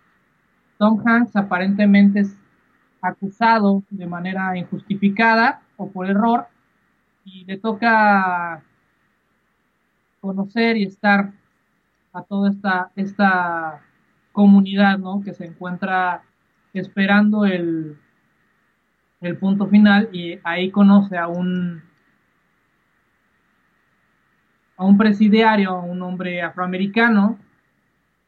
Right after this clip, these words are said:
que aparentemente también tiene ciertas habilidades, y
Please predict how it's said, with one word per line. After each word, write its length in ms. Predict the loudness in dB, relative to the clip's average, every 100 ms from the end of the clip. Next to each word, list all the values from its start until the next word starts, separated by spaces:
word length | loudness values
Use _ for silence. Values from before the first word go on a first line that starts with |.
| _ _ _
que 160 | -12 -10
aparentemente 840 | -8 -8 -6 -4 -4 -4 -4 -4
también 400 | -6 -4 -2 -2
tiene 560 | 0 0 0 -2 -8 -6
ciertas 500 | 0 0 0 -2 -2
habilidades, 880 | -4 -2 0 2 4 4 2 0
y 380 | -6 -4 -4 -6